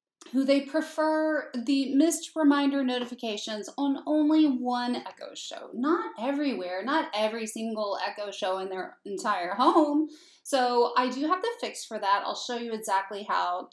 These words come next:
to, uh, change a setting for each individual reminder, and that'll fix that problem. And then we have type C. <laughs>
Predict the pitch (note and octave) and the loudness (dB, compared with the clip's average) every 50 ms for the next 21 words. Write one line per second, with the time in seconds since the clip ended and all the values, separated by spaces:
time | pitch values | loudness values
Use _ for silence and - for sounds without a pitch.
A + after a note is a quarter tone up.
0 | - - - G3+ F#3+ F#3 F3+ F3+ F3 F3+ - - - G3 F#3 F3+ F3+ F3 - - | -10 -8 -8 -6 -4 -4 -4 -6 -6 -8 -10 -6 -4 -2 -2 -2 -2 -4 -8 -8
1 | - A#3 A3 G#3+ G3+ - - - F#3+ - - A3 G3+ G3 F3+ E3+ E3+ - E3 - | -8 -8 -6 -8 -8 -10 -10 -10 -8 -6 -2 -2 -2 0 0 -2 -4 -6 -6 -8
2 | - F#3+ F3+ - - G#3+ G#3 G3+ - - - A3 G#3+ G3+ G3 G3+ F#3+ G3 G3 G3 | -10 -10 -10 -10 -10 -12 -10 -10 -12 -12 -10 -10 -10 -10 -10 -10 -10 -8 -8 -6
3 | F#3+ F3+ F#3 F#3 F#3 G3 G3+ G#3+ A#3 A#3+ C4 C#4+ D#4+ D#4+ - - G#3+ G3 G3 F#3 | -6 -6 -6 -6 -4 -4 -4 -4 -4 -2 0 0 2 0 0 -2 -4 -8 -6 -8
4 | F#3 F#3 - F#3 F3 - - F#3 - - - D#3+ - - - _ - - - _ | -8 -8 -10 -12 -14 -12 -14 -14 -14 -12 -12 -14 -14 -14 -16 _ -20 -20 -20 _
5 | - - - _ - _ _ - - _ _ - C#4+ D4 D#4+ F4+ G4 G4 G4+ G4+ | -20 -20 -20 _ -20 _ _ -20 -20 _ _ 2 6 8 10 10 8 8 4 2
6 | F#4 F4 D#4+ D#4+ D4+ D4 D4 C#4 B3+ - - - - C4 B3 A#3+ A#3+ - - - | 2 2 4 4 2 2 2 0 -2 -6 -10 -6 -2 0 0 0 0 -2 -4 0
7 | - D#4 D#4 C4+ A#3+ A3 G#3 - - - _ | 4 4 4 4 4 0 -4 -8 -10 -16 _